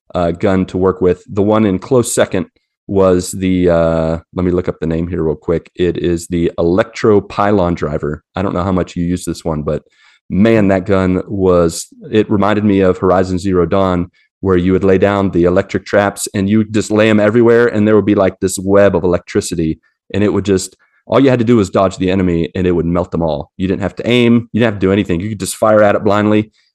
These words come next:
and it would chain across the electricity, across walls, across the ground. Uh, those are my two favorite guns. How about you?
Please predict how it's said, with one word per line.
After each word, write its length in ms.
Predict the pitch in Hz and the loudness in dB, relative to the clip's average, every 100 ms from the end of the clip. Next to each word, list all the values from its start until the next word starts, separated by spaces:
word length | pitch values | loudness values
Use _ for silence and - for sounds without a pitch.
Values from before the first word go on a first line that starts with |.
| _ 98 | _ -4
and 220 | 98 95 | -2 0
it 60 | |
would 180 | 98 90 | 0 -2
chain 380 | - 123 113 107 | -2 0 2 2
across 460 | 90 - 104 98 - | 0 0 0 0 -2
the 80 | 92 | 0
electricity, 580 | 92 - 113 - 92 | 0 0 -4 -2 -2
across 360 | 87 - 85 - | -2 -2 -6 -2
walls, 460 | 98 104 101 101 - | 2 4 4 2 -4
across 360 | - 82 - | -6 -8 -8
the 60 | - | -8
ground. 500 | 95 98 98 98 98 _ _ _ _ | -4 -2 0 -2 -4 _ _ _ _
Uh, 320 | - 87 85 82 | -6 -2 -2 2
those 220 | 110 117 | 0 2
are 40 | |
my 80 | 101 | -2
two 140 | 90 98 | -2 -2
favorite 240 | 95 85 | -2 -2
guns. 200 | 87 80 | -2 -2
How 80 | 101 | -2
about 180 | 92 80 | -2 -2
you? 180 | 87 | -4